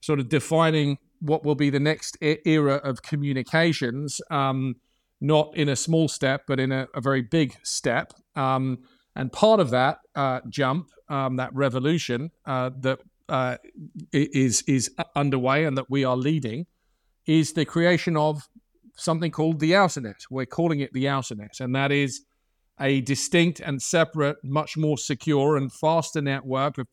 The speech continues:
communications that is truly global, and that connect, can connect the, any one part of the surface of the planet to any other part of the surface of the planet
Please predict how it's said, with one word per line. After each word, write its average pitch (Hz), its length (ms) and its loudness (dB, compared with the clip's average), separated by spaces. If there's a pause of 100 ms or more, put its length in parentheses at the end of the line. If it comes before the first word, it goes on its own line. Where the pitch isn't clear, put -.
(120)
communications 139 800 -2
that 135 160 0
is 127 160 -4
truly 165 320 2
global, 131 640 -2 (500)
and 127 100 -2
that 143 140 0
connect, 143 420 -2 (220)
can 143 200 0
connect 139 460 -2
the, 135 320 0 (300)
any 151 340 4 (120)
one 151 280 4
part 147 300 2
of 127 80 -4
the 131 80 -2
surface 127 400 -2
of 131 80 -2
the 123 60 -6
planet 143 360 -2
to 139 160 -2
any 135 180 0
other 151 220 4
part 131 320 -2 (460)
of 131 100 -8
the 131 80 0
surface 120 380 -2
of 127 100 -2
the 123 80 -4
planet 131 400 -2